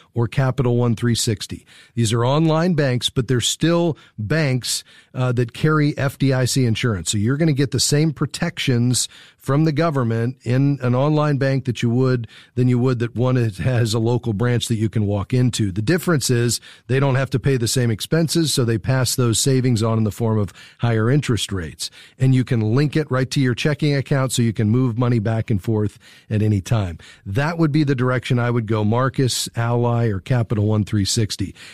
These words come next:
If you wanted to research which banks, uh, were paying the highest rates right now, you could go to a website like bankrate dot com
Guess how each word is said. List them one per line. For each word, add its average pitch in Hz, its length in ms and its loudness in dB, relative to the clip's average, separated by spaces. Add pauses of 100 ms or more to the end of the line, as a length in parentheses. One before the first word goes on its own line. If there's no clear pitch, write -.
If 117 140 2
you 160 100 4
wanted 160 280 2
to 131 80 0
research 139 840 0 (240)
which 131 340 0 (240)
banks, 139 560 -2
uh, 127 260 0
were 123 180 0
paying 139 400 2
the 120 120 0
highest 131 380 0
rates 156 320 0
right 123 160 0
now, 117 300 0 (260)
you 139 100 2
could 127 180 -2
go 135 120 4
to 131 60 2
a 120 80 2 (160)
website 123 280 0
like 110 280 -2
bankrate 123 920 -2
dot 110 320 -4
com 135 520 0